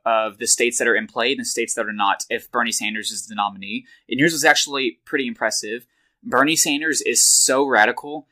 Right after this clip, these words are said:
and he's so off-putting to a lot of people, he actually puts a lot of states back into play,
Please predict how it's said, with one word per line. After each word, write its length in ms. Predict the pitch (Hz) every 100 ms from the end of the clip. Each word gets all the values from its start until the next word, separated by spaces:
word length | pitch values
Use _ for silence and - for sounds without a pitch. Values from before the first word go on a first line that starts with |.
| _
and 100 | 123
he's 140 | 123 -
so 140 | 135
off-putting 440 | 113 117 - 131
to 60 | 120
a 20 |
lot 160 | 113 117
of 80 | -
people, 360 | 110 143 147
he 100 | 123
actually 260 | 120 - 156
puts 220 | 147 -
a 120 | 120 113
lot 200 | 113 113
of 80 |
states 320 | - 117 113 107
back 280 | 107 104
into 140 | 113 104
play, 500 | - 135 107 110